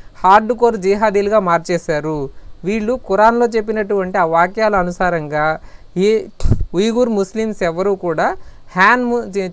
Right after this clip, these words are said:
చైనీస్‌తో మరియు బౌద్ధ మతస్థులతో కలిసి ఉండకూడదు, వాళ్ళ యొక్క పరిపాలన కింద అసలు ఉండకూడదు, వాళ్ళు ఈ ప్రాంతాన్ని ఆక్రమించుకొని ఒక ప్రత్యేక దేశాన్ని ఏర్పాటు చేయాలి,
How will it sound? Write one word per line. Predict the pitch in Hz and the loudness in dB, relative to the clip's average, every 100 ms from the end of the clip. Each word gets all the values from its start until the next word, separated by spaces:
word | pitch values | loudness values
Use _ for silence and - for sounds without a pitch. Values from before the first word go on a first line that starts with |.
| 202 | -2
చైనీస్‌తో | 196 208 208 - 208 | -2 -2 -6 -6 -4
మరియు | 202 185 185 | -2 -2 -2
బౌద్ధ | 202 170 185 202 | 0 0 0 0
మతస్థులతో | 214 202 196 - 240 233 | -2 -4 -6 -4 -2 0
కలిసి | 190 196 208 | 0 0 -4
ఉండకూడదు, | 190 180 170 160 175 | -2 -2 -4 -4 -4
వాళ్ళ | 165 175 185 | 0 0 0
యొక్క | 185 185 | -2 -2
పరిపాలన | 175 190 226 220 | 0 0 0 0
కింద | 208 214 196 | -2 -4 -2
అసలు | 175 208 | -2 -4
ఉండకూడదు, | 196 185 180 170 160 180 165 135 - - - 160 | -4 -2 -2 -2 -2 -2 -2 -6 -16 -18 -6 2
వాళ్ళు | 175 202 190 247 381 - - - - - - - - 170 | 4 4 2 2 0 -10 -20 -20 -20 -20 -20 -20 -14 -2
ఈ | 196 | 0
ప్రాంతాన్ని | 214 202 214 233 208 | 2 2 2 0 2
ఆక్రమించుకొని | 180 196 220 208 214 208 214 | 2 0 -6 -6 -6 -4 -2
ఒక | 196 196 | -2 -2
ప్రత్యేక | 185 180 226 226 | -2 0 -2 0
దేశాన్ని | 196 202 220 196 | 0 0 -2 -2
ఏర్పాటు | 175 180 190 180 | -2 2 2 2
చేయాలి, | 175 170 160 160 170 | -2 0 0 -2 -4